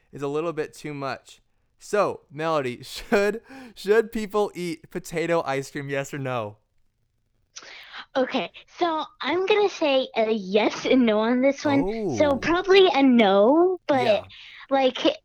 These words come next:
Speaker 2: I kind of wanna try it. It seems
Speaker 1: Same.
Speaker 2: sorta good, but
Speaker 1: <laughs>
Speaker 2: it seems sorta good, but it seems kinda like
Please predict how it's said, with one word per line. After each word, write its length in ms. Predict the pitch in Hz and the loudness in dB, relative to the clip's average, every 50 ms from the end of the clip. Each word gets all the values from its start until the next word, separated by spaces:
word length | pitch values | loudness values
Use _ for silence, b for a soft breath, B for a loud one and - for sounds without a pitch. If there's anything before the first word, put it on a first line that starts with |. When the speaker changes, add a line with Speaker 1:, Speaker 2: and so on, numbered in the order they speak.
| _ _ _ _ _ _ - | _ _ _ _ _ _ -6
Speaker 2:
I 180 | 220 269 339 | 0 0 0
kind 440 | 339 - - 440 494 571 605 622 494 | 0 0 -4 -4 -2 0 2 2 2
of 120 | 330 269 - | 2 0 0
wanna 300 | 269 277 294 294 285 240 | 0 2 4 2 2 2
try 420 | - - - - 214 196 202 226 | 0 -4 -6 -4 -2 -2 0 2
it. 420 | 277 349 392 403 427 - - 302 - | 4 4 6 4 4 4 2 0 -2
It 40 | - | -2
seems 300 | - 254 262 294 294 294 | 0 2 6 6 6 6
Speaker 1:
Same. 260 | 247 262 285 269 208 185 | 6 4 2 0 2 2
Speaker 2:
sorta 520 | 262 254 277 320 359 381 381 392 381 370 - | 2 2 2 2 2 2 2 2 2 2 2
good, 460 | 349 359 370 370 381 392 381 330 302 | 2 2 4 4 2 2 0 -2 -6
but 400 | - 311 330 330 330 311 302 - | -4 -2 0 0 0 0 -2 -6
Speaker 1:
<laughs> 340 | - - - - - - - | -10 -12 -14 -14 -14 0 0
Speaker 2:
it 100 | 262 247 | 0 2
seems 260 | - 339 349 381 370 - | 6 6 6 6 6 4
sorta 480 | - - - 247 233 247 277 320 339 294 | -2 2 4 4 4 6 4 2 0 2
good, 240 | 285 320 320 285 285 | 2 2 0 2 2
but 120 | 277 226 | 2 2
it 140 | 214 - - | 2 0 -2
seems 360 | - 254 262 269 277 285 - | 0 2 4 4 4 4 2
kinda 340 | - - 285 262 254 254 226 | -2 -2 -2 0 0 0 2
like 180 | 208 190 185 | 0 0 0